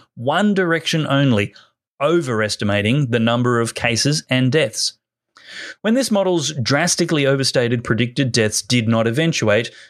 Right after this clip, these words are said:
comparisons of reality to it looked deceptively like remarkable success from the extreme state actions taken.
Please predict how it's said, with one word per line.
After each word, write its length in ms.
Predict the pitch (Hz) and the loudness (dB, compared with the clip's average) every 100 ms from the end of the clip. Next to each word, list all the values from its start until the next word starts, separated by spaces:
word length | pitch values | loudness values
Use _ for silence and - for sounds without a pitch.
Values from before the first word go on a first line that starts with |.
| _ _ | _ _
comparisons 760 | - 147 - 196 247 214 175 135 | -2 -2 0 0 0 0 -2 2
of 200 | 127 113 | 0 0
reality 560 | 113 117 147 131 110 101 | 0 0 0 0 -2 -2
to 260 | - 117 | 0 2
it 240 | 113 165 127 | 2 0 0
looked 400 | 135 143 - - | 0 0 -8 -6
deceptively 680 | 123 - 254 - 117 107 117 | -2 0 0 0 -2 0 0
like 320 | 113 113 - | 0 -2 -2
remarkable 480 | 120 117 107 113 110 | 0 0 0 -2 0
success 580 | - - - 240 123 - - - - | -2 -2 0 0 0 -8 -16 -16 -4
from 280 | - 147 | 0 0
the 120 | 139 139 | 0 0
extreme 640 | - - 175 180 160 175 | -2 -2 0 0 0 0
state 420 | - - 175 180 123 | -2 0 0 0 0
actions 400 | 107 - 147 - | -2 0 0 2
taken. 460 | 208 - 107 - | 0 0 -4 -4